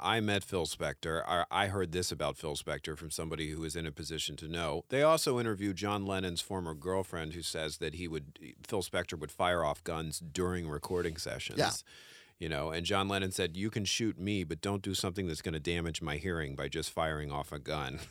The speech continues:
Speaker 2: Yeah.
Speaker 1: Which is how the story went. So he's got a, he's got a history of waving guns around.
Speaker 2: D-, D-, Dominic said that he was, um,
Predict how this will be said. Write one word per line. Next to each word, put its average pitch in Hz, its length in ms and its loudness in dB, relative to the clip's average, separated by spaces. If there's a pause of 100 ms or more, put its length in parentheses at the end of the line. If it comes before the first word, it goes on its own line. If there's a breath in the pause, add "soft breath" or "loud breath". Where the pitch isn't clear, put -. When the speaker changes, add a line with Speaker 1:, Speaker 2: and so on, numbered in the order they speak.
(120)
Speaker 2:
Yeah. 117 180 -2
Speaker 1:
Which - 260 -6
is 123 80 0
how 104 140 8
the 101 80 2
story 101 260 2
went. 85 160 -2 (400 loud breath)
So 139 160 6
he's 135 200 8
got 175 200 10
a, 117 140 6
he's 127 180 2
got 143 120 8
a 107 60 10
history 101 600 4
of 82 400 -2 (160)
waving 101 320 6
guns 87 240 2
around. 69 480 -4
Speaker 2:
D-, 160 140 -2
D-, 147 440 -8
Dominic 190 400 6
said 110 400 4
that 107 240 2
he 123 160 0
was, 107 480 0
um, 101 320 2